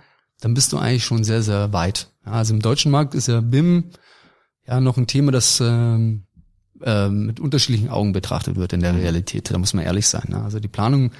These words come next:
Speaker 1: in der Realität schaut nicht aus, wie das akademische Bild von bim ist, ja, überhaupt nicht. Und <laughs> das ist aber auch okay so, ja. Und die Frage ist aber trotzdem, wenn du jetzt mit bim arbeitest und wir wissen das von,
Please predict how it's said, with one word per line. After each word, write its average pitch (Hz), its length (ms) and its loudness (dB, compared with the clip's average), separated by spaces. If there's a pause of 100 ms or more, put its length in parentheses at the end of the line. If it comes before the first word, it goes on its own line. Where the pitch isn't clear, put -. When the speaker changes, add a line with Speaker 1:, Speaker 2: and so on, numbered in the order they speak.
(200)
Speaker 1:
in 147 80 -8
der 123 120 0
Realität 131 440 0
schaut 123 320 0 (260)
nicht 180 300 0
aus, 151 300 0
wie 135 100 2
das 123 200 -2
akademische 135 840 2 (280)
Bild 147 240 2
von 123 340 0 (280)
bim 143 320 4
ist, - 440 -4
ja, 127 140 0
überhaupt 123 440 2
nicht. 98 200 -8 (360)
Und 120 180 4 (320)
<laughs> 156 320 2
das 143 140 0
ist 180 60 2
aber 170 140 4
auch 160 140 4
okay 165 300 2
so, 117 240 0
ja. 139 240 0 (300)
Und 123 100 -4
die 113 40 -2
Frage 139 260 2
ist 151 60 4
aber 131 120 2
trotzdem, 143 260 0
wenn 123 80 2
du 117 340 0
jetzt 117 220 -4
mit 120 140 0
bim 170 160 2
arbeitest 170 400 0
und 127 160 2
wir 120 140 0
wissen 180 180 0
das 127 140 0
von, 113 300 2